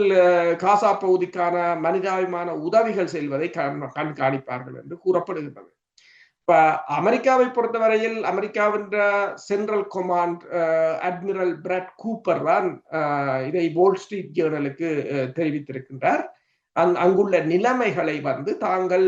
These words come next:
ஏதோ ஒரு வகையில் தணிப்பதற்கு, அங்குள்ள தற்போதைய முருகல் நிலைகளை தணிப்பதற்கான முயற்சிகளை மேற்கொள்கிறோம் என்று. அஹ், ஏற்கனவே உங்களுக்கு தெரியும்,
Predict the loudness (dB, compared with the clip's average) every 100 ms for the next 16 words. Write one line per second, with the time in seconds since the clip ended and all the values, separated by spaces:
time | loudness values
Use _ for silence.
0 | 4 4 6 4 2 -2 -4 -4 -6 -6
1 | -2 0 -2 -2 -2 -2 -8 -12 -12 -10
2 | -8 -4 -2 -2 -2 -6 -2 -2 -2 -2
3 | 2 4 4 0 -2 -4 -4 -4 -2 -2
4 | -2 -4 -6 -8 -6 -4 -4 -6 -8 -8
5 | -8 -8 -10 -8 -8 -8 -10 -14 -16 _
6 | _ _ _ _ _ _ _ _ _ 4
7 | 4 6 6 6 4 4 6 8 6 6
8 | 4 4 2 4 2